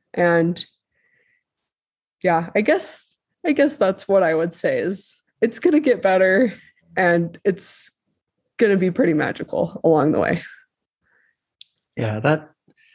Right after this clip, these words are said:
Speaker 2: I can imagine that that would be hard for someone at the beginning of the journey to say, "Wait,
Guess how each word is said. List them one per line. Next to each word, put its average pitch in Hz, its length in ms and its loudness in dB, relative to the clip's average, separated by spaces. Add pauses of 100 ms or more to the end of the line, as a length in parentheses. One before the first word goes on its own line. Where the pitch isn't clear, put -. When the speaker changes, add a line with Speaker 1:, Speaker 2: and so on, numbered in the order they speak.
(340)
Speaker 2:
I 160 120 0
can 180 180 -2
imagine 147 600 2
that 127 160 -2
that 127 240 2
would 131 320 0
be 123 540 0 (100)
hard 135 720 0 (680)
for 139 140 0
someone 131 500 2
at 120 120 -4
the 123 80 -2
beginning 123 560 0
of 113 120 -2
the 120 120 0
journey 117 720 0 (580)
to - 100 -6
say, 117 280 0
"Wait, 123 280 0